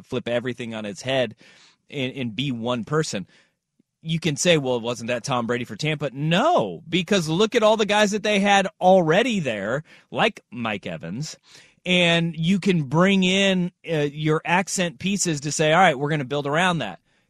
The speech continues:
Can you sell it for a year? "Hey, Mike, we're gonna, we, you can,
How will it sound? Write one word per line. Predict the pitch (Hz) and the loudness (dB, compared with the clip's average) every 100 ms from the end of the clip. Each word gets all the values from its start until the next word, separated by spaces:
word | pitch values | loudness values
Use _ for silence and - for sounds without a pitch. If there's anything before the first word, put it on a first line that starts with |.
| _ | _
Can | 180 180 | -4 -4
you | 151 | -4
sell | - - 151 | -4 0 0
it | 165 | 0
for | - 156 | -2 0
a | 143 | 0
year? | 135 160 | 0 -2
"Hey, | 160 151 98 - _ _ _ _ _ _ _ | 0 -2 -2 -10 _ _ _ _ _ _ _
Mike, | 113 120 156 - _ _ _ _ _ _ _ | -6 -6 -6 -10 _ _ _ _ _ _ _
we're | - 107 95 _ | -12 -12 -12 _
gonna, | 107 113 90 | -18 -16 -14
we, | 107 110 | -14 -12
you | 107 101 131 | -10 -8 -6
can, | 170 143 131 | -6 -6 -8